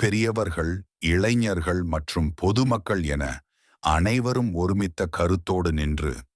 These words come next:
இந்த பந்தயத்தை சிறப்பாக நடத்தி முடித்திருக்கிறோம். இது வெறும் பந்தயம் அல்ல, இது நம் ஒற்றுமையின் அடையாளம். இந்த வெற்றி நம் ஊரின் வரலாற்றில் ஒரு பொன்னெழுத்துக்களால் பொறிக்கப்பட வேண்டிய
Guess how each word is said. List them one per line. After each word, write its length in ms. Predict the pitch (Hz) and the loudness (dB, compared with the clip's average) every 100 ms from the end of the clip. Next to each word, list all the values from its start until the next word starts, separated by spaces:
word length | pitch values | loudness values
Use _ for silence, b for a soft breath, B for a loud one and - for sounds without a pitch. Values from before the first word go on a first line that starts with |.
| _ _ _ _ _ _ | _ _ _ _ _ _
இந்த 260 | - 131 123 101 87 | 2 4 4 2 0
பந்தயத்தை 540 | 113 139 143 110 110 101 - | 0 2 0 0 -2 -2 0
சிறப்பாக 560 | 117 127 - 117 120 113 | 0 0 0 -2 0 -2
நடத்தி 280 | 90 90 101 | -2 -2 -2
முடித்திருக்கிறோம். 680 | 80 82 82 76 76 73 64 - _ _ b b b - | 0 -2 -2 -4 -4 -6 -6 -10 _ _ b b b 2
இது 140 | 104 95 85 | 4 4 2
வெறும் 320 | 104 120 139 104 | 2 2 0 -2
பந்தயம் 580 | 82 87 98 107 104 95 87 | 0 0 0 -2 -2 -4 -4
அல்ல, 160 | 87 87 80 - _ _ _ _ _ _ - | -2 -4 -4 -10 _ _ _ _ _ _ 0
இது 300 | 104 98 110 92 | 2 4 2 2
நம் 200 | 90 85 78 80 | 0 0 -4 0
ஒற்றுமையின் 720 | 90 87 - 131 120 113 113 98 | -2 0 -2 0 0 0 -2 -2
அடையாளம். 520 | 95 95 82 76 67 67 _ _ b b b | 0 0 0 -2 -4 -10 _ _ b b b
இந்த 240 | 92 87 80 76 | 2 2 2 0
வெற்றி 360 | 87 - - 110 87 | -2 -2 -2 0 2
நம் 160 | 80 76 76 98 | 0 -2 -2 0
ஊரின் 320 | 117 117 104 80 | 0 0 -2 -2
வரலாற்றில் 800 | 82 90 92 82 80 - 76 71 - - | 0 0 0 -2 -2 -2 -2 -4 -8 -2
ஒரு 160 | 85 80 - | 0 -2 -2
பொன்னெழுத்துக்களால் 1000 | 92 101 110 98 95 - 90 82 85 92 - | -2 0 2 0 0 -2 -4 -2 -2 -2 -2
பொறிக்கப்பட 480 | 80 82 90 82 80 73 | -2 -2 -4 -2 -4 -2
வேண்டிய 240 | 69 69 | -2 -4